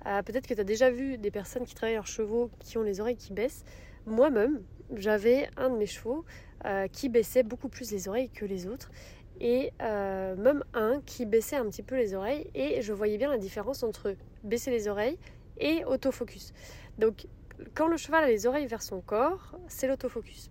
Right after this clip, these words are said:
Donc ça, c'est la concentration, c'est quand il va dans son corps, et cetera. Donc c'est intéressant. Mais là, je ne parle pas de ça, je parle de quand le cheval a les oreilles autofocus, certes, mais ils sont un peu plus baissés. Donc pas non plus baissés complètement comme une jument là, qui couine ou qui, qui va mordre,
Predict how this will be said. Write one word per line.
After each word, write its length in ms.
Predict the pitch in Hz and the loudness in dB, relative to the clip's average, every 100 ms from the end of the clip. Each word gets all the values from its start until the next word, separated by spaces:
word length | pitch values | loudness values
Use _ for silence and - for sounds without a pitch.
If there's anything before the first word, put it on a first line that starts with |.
| - | -10
Donc 140 | 214 | -8
ça, 80 | 262 | -6
c'est 120 | 269 | -4
la 80 | 220 | -6
concentration, 840 | 208 202 240 - - - 220 269 269 | -6 -6 -6 -6 -8 -4 -2 -2 -2
c'est 140 | 233 | -6
quand 100 | 208 | -4
il 80 | 196 | -2
va 100 | 226 | -2
dans 120 | 220 | -4
son 180 | - 185 | -8 -8
corps, 320 | 202 226 233 | -4 -4 -6
et 60 | 208 | -10
cetera. 420 | 185 - 180 254 | -14 -10 -4 -2
Donc 100 | 226 | -2
c'est 120 | - | -6
intéressant. 420 | 208 214 208 - - - - - - | -8 -8 -10 -10 -16 -18 -16 -14 -2
Mais 340 | 233 269 254 - - | 4 6 6 2 -6
là, 220 | 247 277 | 4 6
je 80 | 269 | 6
ne 80 | 226 | 4
parle 160 | 214 | 2
pas 140 | 202 208 | 2 0
de 40 | |
ça, 140 | 214 202 | 0 -2
je 80 | |
parle 300 | - 269 269 | 0 0 2
de 80 | 220 | -2
quand 300 | 208 262 262 | -2 4 4
le 420 | - - 254 214 | 2 -4 -8 -6
cheval 260 | 208 254 233 | -2 0 0
a 160 | - 220 | 0 -2
les 220 | 208 208 | 0 -2
oreilles 240 | 202 208 | -2 -4
autofocus, 520 | 233 196 180 185 202 | -4 -8 -10 -10 -8
certes, 380 | - 233 269 - 262 220 | -4 -2 -2 -4 -6 4
mais 220 | 240 302 - - - - - - | 6 4 -6 -18 -20 -20 -20 -10
ils 80 | 254 | -4
sont 160 | 254 247 | 4 6
un 40 | |
peu 140 | 233 | 4
plus 180 | 247 233 | 0 -4
baissés. 280 | 220 208 262 - | -2 -2 -8 0
Donc 160 | 214 202 | 0 6
pas 160 | 285 | 6
non 120 | 277 | 6
plus 200 | 240 277 | 0 -4
baissés 280 | 226 240 262 | 0 0 0
complètement 360 | 247 226 226 233 | -2 0 2 2
comme 160 | 208 | 2
une 100 | 196 | 0
jument 320 | 185 214 226 214 | 0 0 2 0
là, 140 | 190 | -2
qui 180 | - 196 | -6 -14
couine 340 | - 247 233 | -6 -4 0
ou 120 | 190 | -2
qui, 360 | 180 196 185 190 | -2 -6 -6 -6
qui 100 | - | -6
va 120 | 190 190 | -6 0
mordre, 320 | 254 320 | 2 2